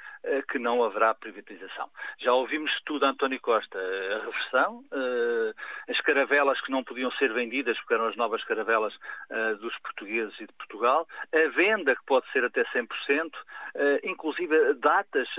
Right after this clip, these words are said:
período de, de data para a venda, que podia ser até o final do ano, e isto, obviamente, deixa a tap, eh, na minha opinião, eh, não deixa em bons lençóis. Por trás de tudo isto, António, eh, provavelmente está o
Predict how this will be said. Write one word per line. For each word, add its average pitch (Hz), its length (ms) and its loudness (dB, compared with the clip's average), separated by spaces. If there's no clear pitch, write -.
período 131 880 -4
de, 113 80 -12
de 117 60 -8
data 135 340 2
para 123 280 4
a 117 40 2
venda, 147 320 0
que - 100 -6
podia 135 260 -4
ser 123 120 -2
até 123 160 0
o 120 60 4
final 117 320 -2
do 113 160 0
ano, 156 180 0
e 127 140 -4
isto, - 380 -4
obviamente, 104 500 -6
deixa 104 300 -6
a 120 180 -6
tap, 117 220 2
eh, 110 240 -6
na 110 140 -4
minha 110 200 -8
opinião, 110 520 -8
eh, 113 480 -2
não 113 220 -2
deixa 113 260 0
em 107 60 -8
bons 104 200 -10
lençóis. 104 460 -10
Por 202 140 -8
trás 202 320 4
de - 80 -14
tudo 156 240 -6
isto, 175 380 -4
António, 131 580 0
eh, 123 100 -4
provavelmente 135 500 0
está 151 280 4
o 160 220 -2